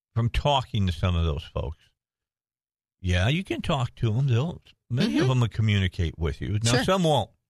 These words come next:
Speaker 2: Yeah.
Speaker 1: but most of 'em will talk to you. And, and you, you, you don't know whether you're getting the real, the real deal or you're
Speaker 2: Sure.
Speaker 1: getting a, a put-on story or whatever, but I like to talk to 'em, but if they can go somewhere and get cleaned up and stuff,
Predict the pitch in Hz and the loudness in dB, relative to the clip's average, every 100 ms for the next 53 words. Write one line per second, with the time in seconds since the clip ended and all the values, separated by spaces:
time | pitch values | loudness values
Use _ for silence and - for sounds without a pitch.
0 | _ 233 202 131 143 180 - 180 165 143 | _ -2 -2 -4 -2 -2 -2 -2 0 -2
1 | 117 - 95 92 _ 95 90 127 - _ | -2 0 0 -2 _ -2 0 -4 -8 _
2 | _ _ _ - 117 120 123 123 123 123 | _ _ _ -4 0 0 -2 0 0 2
3 | 135 135 131 - 113 117 113 - 131 147 | 0 0 -4 -10 -4 -4 -4 -2 0 2
4 | 143 139 131 131 123 117 110 120 113 104 | 2 2 2 0 -2 -2 -2 -2 -2 0
5 | 127 135 131 - _ 110 107 131 139 120 | 0 0 -2 -6 _ -8 -2 0 0 0
6 | 135 135 127 107 104 120 110 110 110 110 | 0 0 0 0 0 0 0 0 0 0
7 | 107 113 101 143 131 123 113 - 127 127 | -2 -6 -2 0 0 0 -4 -2 0 2
8 | 127 113 107 117 139 139 104 110 - _ | 2 2 0 2 0 0 0 -2 -4 _
9 | _ _ - 147 139 - 117 113 104 - | _ _ -2 0 0 -2 -2 0 0 0
10 | 117 113 110 _ _ _ _ _ _ - | 0 0 -2 _ _ _ _ _ _ -4
11 | 120 151 180 - 123 135 143 147 143 139 | -2 0 -2 -2 -2 0 0 0 0 0
12 | 139 127 123 - 135 135 123 135 165 156 | 0 0 -2 -2 0 0 0 -2 -2 -4
13 | - 82 85 | -4 -4 -4